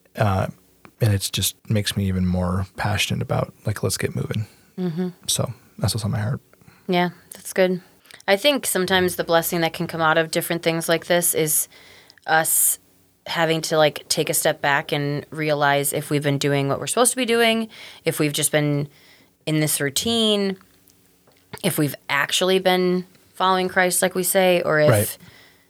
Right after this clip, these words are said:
Speaker 2: if it's just been, "Well, I go to church, I go to small group, that's my,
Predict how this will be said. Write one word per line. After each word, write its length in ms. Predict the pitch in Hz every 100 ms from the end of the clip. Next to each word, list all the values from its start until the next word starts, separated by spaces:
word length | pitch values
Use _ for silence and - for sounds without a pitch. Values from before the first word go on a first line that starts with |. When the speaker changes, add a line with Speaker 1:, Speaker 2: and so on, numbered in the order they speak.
| _ -
Speaker 2:
if 180 | 160 151
it's 180 | 151 -
just 260 | 156 147 -
been, 420 | 151 147 143 143 _ _ _ -
"Well, 80 | 143
I 60 |
go 100 | 139
to 60 | 131
church, 460 | - 269 330 - -
I 60 | -
go 80 | 139
to 60 |
small 220 | - 220 240
group, 360 | 247 254 - - -
that's 220 | 147 147
my, 300 | 170 170 175